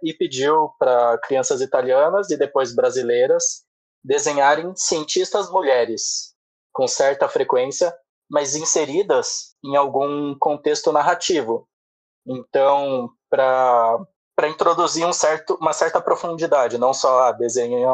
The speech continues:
um cientista, aí vê que a maioria desenhava cientistas homens. Mas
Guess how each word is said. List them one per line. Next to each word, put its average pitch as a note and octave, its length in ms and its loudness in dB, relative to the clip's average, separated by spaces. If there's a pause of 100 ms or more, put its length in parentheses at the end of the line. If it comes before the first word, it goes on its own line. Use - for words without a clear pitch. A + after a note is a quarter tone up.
um B2+ 180 -6
cientista, B2+ 680 -4 (180)
aí A#2 300 0
vê A#2 200 -2
que B2 360 -6
a B2 80 2
maioria A#2+ 340 0
desenhava C3 720 0
cientistas D#3+ 640 -2
homens. A#2 460 0 (720)
Mas B2+ 600 -2